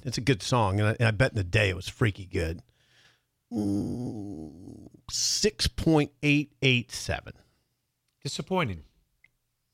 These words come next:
Speaker 1: A little
Speaker 2: Disappointing.
Speaker 1: disappointing?
Speaker 2: Yeah, I'm definitely, I'm an eight eight eight, eight six four two one nine.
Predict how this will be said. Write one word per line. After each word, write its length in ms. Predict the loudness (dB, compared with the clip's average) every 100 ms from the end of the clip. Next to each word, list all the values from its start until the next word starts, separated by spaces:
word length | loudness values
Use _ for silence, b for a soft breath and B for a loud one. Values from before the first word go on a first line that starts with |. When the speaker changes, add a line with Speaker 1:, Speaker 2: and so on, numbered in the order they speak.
| _ -4
Speaker 1:
A 40 |
little 140 | -2
Speaker 2:
Disappointing. 220 | 0 0 2
Speaker 1:
disappointing? 180 | 0 -2
Speaker 2:
Yeah, 80 | -6
I'm 60 | -4
definitely, 300 | -4 -2 -4
I'm 120 | -4
an 100 | -4
eight 180 | -4 0
eight 160 | 0 0
eight, 200 | -2 0
eight 260 | -2 -4 -6
six 260 | -10 -10
four 220 | -8 -8
two 200 | -6 -8
one 260 | -6 -4 -4
nine. 240 | -8 -8